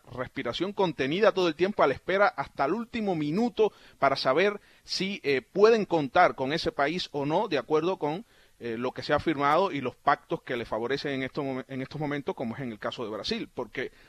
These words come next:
no era lo mismo Dilma que Aécio. A-, había, eh, alguna diferencia en cuanto al futuro de la colaboración,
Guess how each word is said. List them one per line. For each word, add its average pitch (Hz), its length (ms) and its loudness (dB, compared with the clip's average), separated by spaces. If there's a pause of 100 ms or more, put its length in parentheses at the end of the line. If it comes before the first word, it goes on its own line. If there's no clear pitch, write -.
(180)
no 131 400 -2
era 185 180 4
lo 147 120 2
mismo 185 500 -2
Dilma 185 640 -4 (120)
que 120 100 -6
Aécio. 117 580 -2
A-, 120 220 -8
había, 143 400 0
eh, 123 200 -8
alguna 143 420 -2
diferencia 143 760 -4
en 127 140 -8
cuanto 127 280 -4
al 117 80 -4
futuro 143 520 -6 (300)
de 120 120 -4
la 120 100 -2
colaboración, 117 720 -6